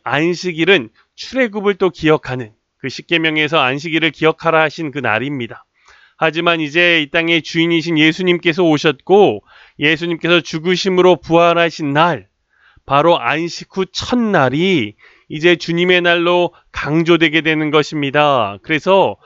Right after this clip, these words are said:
우리는 주일날 부활하신 예수님을 만나기 위하여 주님의 전에 함께 나와 모여 예배하는 것입니다.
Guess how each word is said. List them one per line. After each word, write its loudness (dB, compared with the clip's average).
우리는 -2
주일날 0
부활하신 0
예수님을 2
만나기 -2
위하여 2
주님의 -2
전에 0
함께 0
나와 0
모여 4
예배하는 0
것입니다. -2